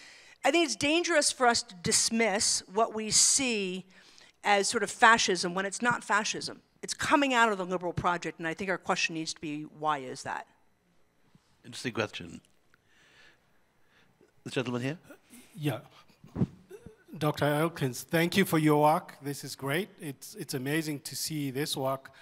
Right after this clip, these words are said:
Speaker 3: Uh, my name is Doctor Kinoti. My grandfather was a Mau Mau. Uh, was, I grew up hearing the stories. He was captured in nineteen fifty-three, was incarcerated,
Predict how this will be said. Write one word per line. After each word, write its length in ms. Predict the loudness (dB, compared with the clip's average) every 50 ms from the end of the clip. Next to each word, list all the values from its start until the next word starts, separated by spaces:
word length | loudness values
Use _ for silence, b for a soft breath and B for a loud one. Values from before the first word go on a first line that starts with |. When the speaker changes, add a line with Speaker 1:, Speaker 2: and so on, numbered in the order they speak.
| B B B B B B B B -12
Speaker 3:
Uh, 380 | -10 -8 -6 -6 -6 -8 -10 -10 -8
my 140 | -4 -2 0
name 160 | 2 2 2
is 100 | 0 -2
Doctor 260 | 0 -2 0 0 -2
Kinoti. 560 | -6 -4 -4 -2 -2 -4 -4 -6 -8 -8 -8 -10 b b b b b b b b b -10
My 200 | -6 -4 -4 -4
grandfather 600 | -4 0 2 2 2 2 0 -4 -4 -2 -2 -4
was 180 | -4 -4 -6
a 60 | -8 -8
Mau 220 | -6 -6 -6 -6
Mau. 420 | -8 -10 -12 -14 -12 -14 -14 -16 -18 _ _ _ _ _ b b b b b b -16 -14
Uh, 360 | -12 -10 -10 -10 -12 -12 -14 -16 -20 -20 -18
was, 680 | -16 -14 -8 -4 0 2 2 2 2 -2 -6 -12 -14 -12
I 100 | -12 -10
grew 200 | -8 -4 -2 -2
up 200 | -2 -2 -4 -10 -20 -18 -16
hearing 420 | -10 -4 -2 -2 0 0 -2 -4
the 140 | -4 -6 -8
stories. 500 | -8 -6 -6 -4 -4 -4 -4 -6 -6 -8
He 100 | -8 -8
was 140 | -8 -8 -6
captured 400 | -6 -6 -6 -4 -6 -8 -8 -8
in 80 | -8
nineteen 320 | -8 -8 -8 -8 -8 -10 -8
fifty-three, 760 | -8 -10 -10 -8 -10 -12 -12 -10 -10 -8 -6 -6 -8 -10 -12 B B B B B B B
was 160 | -20 -18 -16
incarcerated, 840 | -16 -14 -8 -4 -4 -4 -4 -4 -8 -8 -8 -6 -6 -8 -10 -12 _